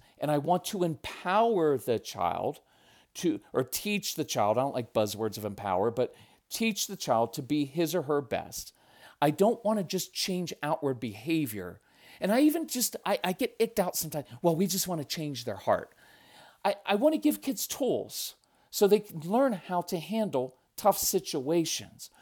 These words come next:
Because sometimes that, even that very Christian-y thing of like, "Well, let's just talk about your heart" attitude. Ugh, that's so like, no, I'm not trying to change your heart. That's not my job either. I wanna give you some tools. I will eventually soften my child's heart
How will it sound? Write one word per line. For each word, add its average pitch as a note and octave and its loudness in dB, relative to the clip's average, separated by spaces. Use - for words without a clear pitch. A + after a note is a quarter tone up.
Because G3 0
sometimes C4 0
that, G#3 4
even A3 0
that F#3+ 0
very F3 6
Christian-y F#3 2
thing C#3 -4
of A#2+ -4
like, A#2 -4
"Well, D#3 6
let's D#3+ 2
just E3 -6
talk D#3 4
about D3 2
your C3+ -4
heart" D3+ 4
attitude. G#2+ -2
Ugh, A2+ 8
that's F3 2
so - 2
like, F#3 -6
no, G3+ 2
I'm E3+ 4
not A3+ 2
trying A3+ 0
to G3 -4
change G3+ -6
your F3+ 0
heart. E3 4
That's D3 -6
not F3 -4
my D#3 -2
job D3 0
either. D#3 0
I C3 6
wanna D3+ 0
give D#3 0
you D3+ -4
some D#3 -4
tools. B2 0
I B3 0
will C#4 0
eventually D3 -2
soften C#3+ 0
my D3 -4
child's D#3 -4
heart D#3+ -2